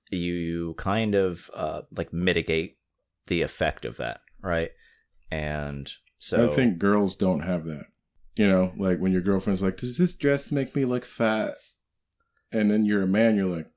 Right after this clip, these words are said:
Speaker 2: "Fuck yeah, it does." Then they get all upset. But
Speaker 1: I,
Speaker 2: if they
Speaker 1: I,
Speaker 2: ask their girlfriend,
Speaker 1: I bet that's
Speaker 2: "No, it
Speaker 1: changing.
Speaker 2: looks great."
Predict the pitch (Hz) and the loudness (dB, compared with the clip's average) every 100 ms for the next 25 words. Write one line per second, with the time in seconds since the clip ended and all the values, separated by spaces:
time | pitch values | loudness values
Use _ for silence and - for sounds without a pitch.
0 | - - - - 92 - 104 87 87 85 | -18 -14 -8 -4 -4 -2 -2 -4 -4 -6
1 | 87 - - - 110 113 113 117 113 110 | -6 -8 -10 0 2 4 4 4 4 2
2 | 85 - 143 92 - _ _ _ _ _ | 0 -2 0 -2 -8 _ _ _ _ _
3 | - 117 113 113 113 104 104 - 104 87 | 0 4 4 4 4 4 2 2 2 4
4 | 120 175 - 92 80 - - _ _ _ | 2 2 0 -4 -4 -8 -16 _ _ _
5 | _ _ _ - 185 220 262 254 220 190 | _ _ _ -6 4 8 10 10 10 8
6 | 185 180 196 - - 214 208 196 180 - | 8 6 4 2 2 6 6 8 6 2